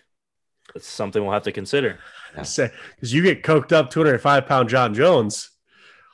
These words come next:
Speaker 3: that's also a fucking wrecking machine.
Speaker 1: So I have gotten burned by looking at rankings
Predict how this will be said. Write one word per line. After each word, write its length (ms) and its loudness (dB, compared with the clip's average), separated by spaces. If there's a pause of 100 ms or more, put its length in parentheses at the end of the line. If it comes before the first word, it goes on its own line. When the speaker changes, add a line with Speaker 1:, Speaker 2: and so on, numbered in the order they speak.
(120)
Speaker 3:
that's 220 0
also 300 4
a 40 -6
fucking 300 -2
wrecking 300 -4
machine. 520 -6 (720)
Speaker 1:
So 720 2 (380)
I 100 -4
have 240 -2
gotten 280 -2
burned 480 -2
by 140 0
looking 380 -6
at 140 -8
rankings 640 -6